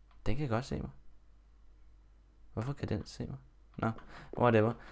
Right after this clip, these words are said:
Lad os, øh, black market lige ned, du. Okay, tak, tak. Jamen, så, øh, løber vi herned og sælger det. Okay, en, åh, vi får mange penge, jo. Damn, vi får mange penge. Er I klar? Enogtyve stacks brød. Let's go!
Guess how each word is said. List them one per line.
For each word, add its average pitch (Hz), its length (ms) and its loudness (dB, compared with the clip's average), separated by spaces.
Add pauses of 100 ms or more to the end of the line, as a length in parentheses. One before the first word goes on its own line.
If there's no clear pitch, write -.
(140)
Lad 117 140 12
os, 120 180 8
øh, 117 540 12 (720)
black 139 240 -2
market 113 400 6
lige 143 320 4
ned, 120 200 8
du. 202 100 2 (800)
Okay, - 300 -2 (180)
tak, 120 220 4
tak. 117 160 -2 (520)
Jamen, 95 260 6
så, 120 300 8
øh, 147 160 4
løber 131 120 6
vi 120 100 2
herned 131 300 6
og 135 60 2
sælger 120 240 4
det. 131 120 -2 (600)
Okay, - 320 2 (240)
en, - 200 -4 (140)
åh, - 260 -4
vi 104 60 -6
får - 140 -6
mange 107 260 -2
penge, 113 240 0
jo. 110 40 -4 (1200)
Damn, 127 280 12
vi 107 40 0
får 107 120 -2
mange 107 180 6
penge. 110 160 4
Er 123 40 12
I - 20 12
klar? 165 280 12
Enogtyve 190 360 8
stacks 185 200 12
brød. 196 180 12
Let's 190 240 6
go! 233 460 12